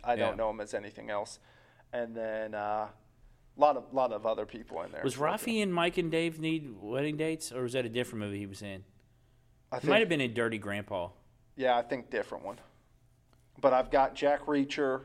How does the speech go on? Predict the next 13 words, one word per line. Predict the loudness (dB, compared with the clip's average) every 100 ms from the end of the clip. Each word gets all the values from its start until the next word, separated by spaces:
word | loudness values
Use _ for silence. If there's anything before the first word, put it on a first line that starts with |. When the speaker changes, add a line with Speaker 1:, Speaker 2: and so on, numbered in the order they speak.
| -10
Speaker 1:
I | -10
think | -8 -4
there's | -4 -4
two | -10 -8 -6
Jack | 0 0 0
Reachers | -8 -8 -10 -4
that | -4
have | -4
been | -6 -4
out. | -2
Speaker 2:
Couldn't | -2 -4
tell | -2 -2
you. | -2